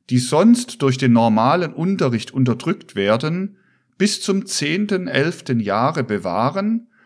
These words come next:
und würde dann mit einer viel feurigeren Seelenkraft über die Dinge kommen, die ihm gelehrt werden, und sie in einer ganz anderen Weise ergreifen. Dadurch würden seine Fähigkeiten zu besonders produktiven umgewandelt.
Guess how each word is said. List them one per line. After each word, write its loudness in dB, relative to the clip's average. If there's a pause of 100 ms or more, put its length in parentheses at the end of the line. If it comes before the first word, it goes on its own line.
(140)
und 4
würde 2
dann -2
mit -2
einer -2
viel -8
feurigeren -2
Seelenkraft -4
über 2
die -2
Dinge 2
kommen, -4 (560)
die -2
ihm 0
gelehrt -2
werden, -2 (460)
und 0
sie -4
in -6
einer 2
ganz 2
anderen -4
Weise -4
ergreifen. -10 (1800)
Dadurch 0
würden 0
seine -2
Fähigkeiten -6
zu -6
besonders -4
produktiven -6
umgewandelt. -4